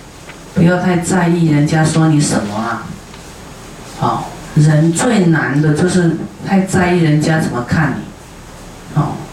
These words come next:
我不怎么样，人家会说我怎么样，会，会对我们怎么样。好，然后就会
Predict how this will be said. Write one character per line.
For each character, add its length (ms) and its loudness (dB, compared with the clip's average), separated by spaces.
我 140 2
不 140 2
怎 180 2
么 100 2
样， 200 2
人 80 2
家 160 2
会 120 4
说 200 0
我 160 4
怎 200 -2
么 80 -8
样， 140 -2
会， 80 2
会 80 0
对 120 2
我 160 0
们 120 -8
怎 160 -4
么 80 -6
样。 160 0
好， 220 0
然 200 4
后 120 4
就 200 4
会 320 2